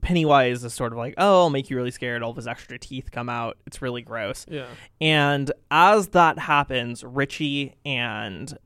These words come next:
Speaker 1: Bill come downstairs into the room and
Speaker 2: And
Speaker 1: see
Speaker 2: they're like,
Speaker 1: Pennywise
Speaker 2: "Don't be scared of him."
Speaker 1: over him. Yeah, and so Pennywise kinda turns around and comes towards them and is about to attack them.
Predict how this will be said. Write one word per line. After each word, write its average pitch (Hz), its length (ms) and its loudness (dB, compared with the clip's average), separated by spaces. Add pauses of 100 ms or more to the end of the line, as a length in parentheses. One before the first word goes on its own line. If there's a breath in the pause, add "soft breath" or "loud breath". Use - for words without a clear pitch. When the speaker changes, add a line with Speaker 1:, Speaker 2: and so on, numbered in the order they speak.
(180)
Speaker 1:
Bill 127 480 6 (360)
come 151 240 0
downstairs 120 840 -4 (400)
into 147 200 4
the 139 100 0
room 117 220 -6
and 135 80 -6
Speaker 2:
And 170 100 0
Speaker 1:
see - 20 2
Speaker 2:
they're 156 100 2
like, 165 120 2
Speaker 1:
Pennywise 147 240 2
Speaker 2:
"Don't 131 180 2
be 147 80 -4
scared 135 340 -8
of 135 120 -10
him." 131 280 -6
Speaker 1:
over 143 300 6
him. 113 320 -8
Yeah, 202 240 6
and 160 160 -2
so 214 80 4
Pennywise 233 340 2
kinda 220 160 0
turns 190 260 -4
around 147 360 0
and 131 100 -8
comes 135 260 -4
towards 135 280 -4
them 120 300 -4
and 123 140 -4
is 123 60 -4
about 151 280 2
to 143 80 -8
attack 131 320 -8
them. 117 200 -10